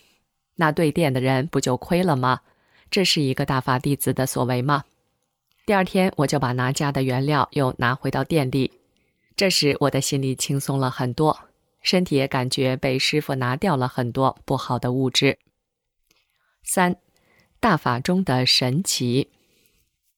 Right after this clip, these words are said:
二零一八年，我家安装上了新唐人电视。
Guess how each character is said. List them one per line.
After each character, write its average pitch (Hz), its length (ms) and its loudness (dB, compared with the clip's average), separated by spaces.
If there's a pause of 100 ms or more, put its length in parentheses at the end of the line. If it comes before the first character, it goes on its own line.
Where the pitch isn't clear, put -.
(380)
二 226 120 0
零 233 80 2
一 226 60 0
八 233 160 -2
年， 143 380 2
我 147 60 2
家 156 180 0
安 156 180 -2
装 156 180 0
上 135 220 0
了 127 120 -2
新 135 200 -4
唐 127 180 -4
人 135 100 -2
电 135 240 -2
视。 - 300 2